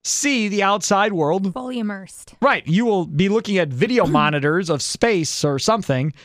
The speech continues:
Speaker 1: when you are in these rooms. And people that work there will be all dressed up. And I think they're gonna provide you with clothes to walk around the hotel so you are fully dressed up
Speaker 2: I have
Speaker 1: as well,
Speaker 2: zero interest in
Speaker 1: if you
Speaker 2: any of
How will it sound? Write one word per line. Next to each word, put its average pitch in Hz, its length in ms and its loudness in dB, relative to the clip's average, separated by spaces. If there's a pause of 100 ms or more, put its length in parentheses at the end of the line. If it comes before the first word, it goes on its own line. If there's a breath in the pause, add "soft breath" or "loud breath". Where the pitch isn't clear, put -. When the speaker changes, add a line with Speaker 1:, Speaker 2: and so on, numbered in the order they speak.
(400 soft breath)
Speaker 1:
when 190 280 2
you 196 200 2
are 170 140 2
in 175 180 0
these 170 200 0
rooms. 226 400 -2
And 147 320 0
people 175 400 0
that 135 200 0
work 240 220 0
there 185 140 2
will 165 120 0
be 151 140 0
all 139 220 2
dressed 127 360 -4
up. 170 200 -2
And 156 80 2
I 147 80 0
think 226 280 -2
they're 185 160 2
gonna 202 120 0
provide 165 360 0
you 240 160 2
with 277 160 -4
clothes 139 280 -2
to 170 80 0
walk 151 180 0
around 247 220 0
the 185 60 -4
hotel 139 340 -2
so 143 120 -6
you 202 220 0
are 160 100 0
fully 131 280 -2
dressed 135 260 -4
up 135 220 0
Speaker 2:
I 151 40 2
have 143 100 2
Speaker 1:
as 160 120 -4
well, 233 160 2
Speaker 2:
zero 156 180 -6
interest 170 400 -10
in - 60 2
Speaker 1:
if 143 100 0
you 160 100 2
Speaker 2:
any - 40 -2
of 185 60 0